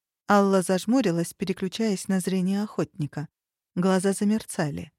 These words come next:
Женщина обвела взглядом лестничную площадку и вдруг покачнулась, прижимая руку к рту. Катя настороженно прищурилась. Неужели со второй наставницей придётся расстаться? Да ещё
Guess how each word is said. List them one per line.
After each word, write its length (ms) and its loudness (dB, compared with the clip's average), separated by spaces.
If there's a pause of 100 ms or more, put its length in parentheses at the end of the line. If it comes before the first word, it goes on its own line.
(320)
Женщина 540 2
обвела 500 0
взглядом 540 0
лестничную 680 -2
площадку 560 -6
и 60 -2
вдруг 340 -6
покачнулась, 760 -4
прижимая 600 -2
руку 260 -8
к 140 -8
рту. 340 -8 (280)
Катя 420 0 (100)
настороженно 720 -2
прищурилась. 760 -8 (320)
Неужели 540 4
со 160 -4
второй 320 -2
наставницей 680 -2
придётся 420 -4
расстаться? 560 -6 (440)
Да 160 4
ещё 420 2